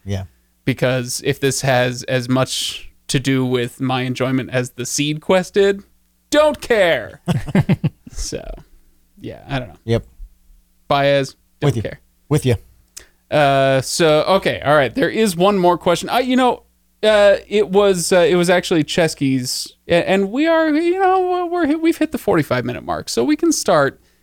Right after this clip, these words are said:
Speaker 2: thinking about, uh, about, uh, getting to our final thoughts in a few minutes here. But Chesky said, "Just keep hitting us with how you're feeling. So far is book three pulling the weight of book one and two." Whew. What a question. Okay,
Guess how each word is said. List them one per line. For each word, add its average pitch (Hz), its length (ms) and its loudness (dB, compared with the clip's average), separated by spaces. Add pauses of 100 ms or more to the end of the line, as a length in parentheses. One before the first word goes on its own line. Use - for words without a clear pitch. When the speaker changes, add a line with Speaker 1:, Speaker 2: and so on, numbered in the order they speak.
(120)
Speaker 2:
thinking 165 340 -2
about, 120 380 -2 (880)
uh, 160 200 0
about, 135 500 -2
uh, 127 420 -2
getting 139 320 0
to 135 140 -2
our 127 140 0
final 131 320 -4
thoughts 135 320 -2
in 151 60 0
a 143 40 -2
few 143 180 0
minutes 143 260 0
here. 180 180 2
But 160 160 0 (400)
Chesky 214 420 0
said, 143 400 2 (300)
"Just 190 220 -2
keep 262 240 0
hitting 160 260 4
us 147 160 0
with 135 120 -4
how 135 120 2
you're 170 180 2
feeling. 127 520 0
So 160 240 0
far 156 260 2
is 135 100 0
book 139 220 -2
three 135 240 -2
pulling 185 460 0
the 131 100 2
weight 147 380 0
of 139 200 -8
book 131 220 -2
one 131 240 -2
and 123 180 -4
two." - 300 -8 (580)
Whew. - 540 2 (540)
What 131 220 0
a 123 60 0
question. 120 540 -4 (480)
Okay, 156 420 -2